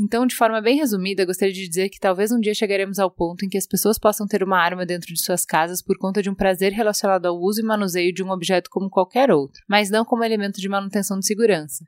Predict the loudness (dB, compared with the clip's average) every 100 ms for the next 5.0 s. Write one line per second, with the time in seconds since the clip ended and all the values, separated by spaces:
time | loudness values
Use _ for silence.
0 | _ 2 4 4 2 0 -2 -2 0 2
1 | 4 4 -2 -2 -2 0 0 0 2 2
2 | 2 -2 -4 0 2 4 2 0 0 0
3 | 0 -2 -2 2 0 2 -2 -2 0 2
4 | 2 0 -6 -4 -4 -2 -2 0 0 0